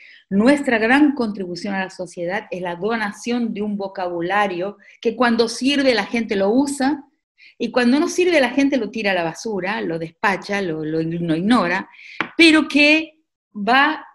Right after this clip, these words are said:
digamos así, formando la mirada y disuadiendo a las personas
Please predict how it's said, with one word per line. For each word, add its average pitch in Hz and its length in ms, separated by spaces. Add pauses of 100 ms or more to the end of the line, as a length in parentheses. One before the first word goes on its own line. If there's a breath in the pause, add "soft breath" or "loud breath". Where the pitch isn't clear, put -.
(100)
digamos 208 400
así, 240 540
formando 233 500
la 226 180
mirada 202 920 (380)
y 190 100
disuadiendo 202 1200 (180)
a 190 80
las 190 160
personas 208 800